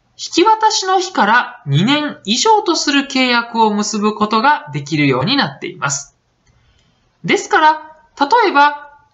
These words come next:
引き渡しの日から三年間だけ貸し担保責任を負うという特約をつければ、買い主が四年後に瑕疵を発見しても、不動産会社に損害賠償請求をすることはできません。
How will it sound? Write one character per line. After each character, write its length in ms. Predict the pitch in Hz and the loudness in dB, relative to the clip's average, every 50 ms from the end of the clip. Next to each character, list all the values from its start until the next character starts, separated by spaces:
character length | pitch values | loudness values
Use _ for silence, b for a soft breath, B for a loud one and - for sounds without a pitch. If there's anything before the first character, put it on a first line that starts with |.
| - - | -10 -10
引 80 | 214 | -8
き 120 | - - 277 | -6 -2 0
渡 260 | 277 262 269 262 254 | 0 0 0 0 0
し 140 | 254 - 247 | 0 -2 -2
の 140 | 233 233 | -2 -2
日 120 | 214 - - | -2 -2 -2
か 120 | - 175 | -4 -4
ら 160 | 131 135 - | -4 -6 -12
三 360 | - - - - 208 262 311 381 | -14 -12 -6 -4 -4 -2 0 0
年 240 | 427 440 440 427 | 0 0 0 0
間 260 | - 359 330 311 302 285 | 0 0 0 0 0 -2
だ 120 | 294 285 | -4 -2
け 220 | 294 311 311 311 | 0 0 -2 -2
貸 240 | 311 - 208 202 - - | -2 -2 -2 -2 0 0
し 20 | |
担 180 | - 208 202 196 | 0 0 0 0
保 160 | - 190 190 | -2 -2 -2
責 320 | - 202 196 - 175 160 | 0 -4 -4 -4 -4 -2
任 220 | 147 139 127 123 123 | -2 -2 -2 -2 -6
を 220 | 123 127 127 131 | -4 -2 0 0
負 180 | 131 123 - - | 0 0 -2 -8
う 40 | _ _ _ _ _ _ | _ _ _ _ _ _
と 120 | - 359 | 2 4
い 100 | 349 349 359 | 4 4 4
う 60 | 349 | 2
特 260 | 349 339 311 320 - 311 | -2 -4 -4 0 0 0
約 300 | 302 294 285 - 277 269 | 0 0 -2 -2 0 0
を 80 | 262 262 | 0 0
つ 140 | 269 - | -2 -6
け 120 | - 262 247 | -4 -2 0
れ 120 | 233 208 | 0 0
ば、 420 | 185 233 269 294 285 285 - - _ _ _ _ _ _ _ _ _ | 2 4 2 2 2 -2 -14 -20 _ _ _ _ _ _ _ _ _
買 240 | _ - 392 453 466 | _ 0 0 0 0
い 20 | 440 | -2
主 320 | 403 359 349 - - 233 | -2 0 0 0 0 2
が 360 | 254 269 269 - - - - - | 2 2 2 2 -2 -8 -12 -6
四 200 | 147 156 180 226 | -2 0 0 2
年 220 | 294 359 381 370 | 2 0 0 2
後 140 | 359 381 370 | 2 2 2
に 260 | 330 311 311 311 302 | 4 2 0 0 -2
瑕 160 | - - 247 | -4 -4 -2
疵 200 | - - - 185 | 0 0 0 2
を 120 | 139 127 127 | 0 0 -2
発 240 | - - 143 - | -2 -6 -6 -6
見 220 | - - 160 156 151 | -4 -2 -2 0 0
し 120 | 143 - | -2 -2
て 140 | - 170 165 | -2 -2 0
も、 300 | 196 247 294 294 B B B B B B B _ _ _ _ | 0 0 -2 -2 B B B B B B B _ _ _ _
不 140 | _ - 208 | _ -2 0
動 220 | 214 214 208 202 | 2 2 2 0
産 260 | 208 208 202 196 185 | 0 0 -2 0 0
会 220 | 180 185 175 156 143 | -2 -2 -2 -2 -4
社 160 | - 147 139 | -4 -4 -2
に 280 | 165 220 247 - - _ | -2 -2 -4 -6 -10 _
損 300 | - - - - 147 196 | -12 -10 -4 -4 -2 0
害 180 | 240 277 294 294 | 0 0 0 2
賠 180 | 269 294 294 | 0 0 0
償 300 | 294 285 294 294 294 285 | 0 -4 -2 -2 0 -2
請 320 | 277 277 - 285 277 262 277 | -2 0 -2 -2 -2 -2 -6
求 160 | - 240 240 | -8 -6 -4
を 100 | 233 233 | -2 -2
す 160 | 226 - - | -2 -2 -2
る 100 | 240 247 | -4 -4
こ 140 | 247 - 247 | -2 -2 -2
と 140 | 247 339 349 | 2 2 2
は 140 | 311 165 - | 2 2 -2
で 100 | - - | -10 -14
き 120 | - - | -12 -4
ま 140 | 135 143 143 | -2 -2 0
せ 120 | - 165 | 0 -2
ん。 140 | 139 - | -4 -4